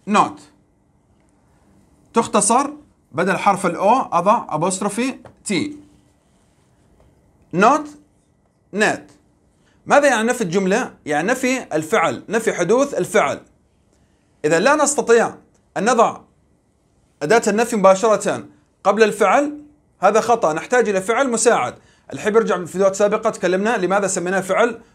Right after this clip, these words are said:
مساعد. عندنا do، does، am is are، was were، have has وهكذا. طبعا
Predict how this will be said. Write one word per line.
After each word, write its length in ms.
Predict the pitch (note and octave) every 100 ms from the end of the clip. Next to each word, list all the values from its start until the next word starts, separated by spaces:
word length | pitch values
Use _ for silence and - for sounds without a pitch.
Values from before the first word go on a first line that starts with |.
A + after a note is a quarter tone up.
| _
مساعد. 380 | C#3 - D#3+ C3+
عندنا 360 | D#3 D3+ A2+
do، 300 | D#3+ A3+ B3+ - _ _ -
does، 260 | F3 A3 A3+ - _ _ _ F3
am 140 | G3+ F3
is 120 | D3
are، 360 | - G3+ B3 G3+
was 360 | D#3 E3+ G3+ D#3+
were، 460 | E3 G3 A#3 A3 D3+
have 260 | F#3 F#3
has 300 | D#3+ G3+ A3
وهكذا. 540 | G3+ F#3+ - C#3 G#2 - _ _ _ _ _ _ _ _ _ _ _
طبعا 360 | F#3+ G3+ C#4+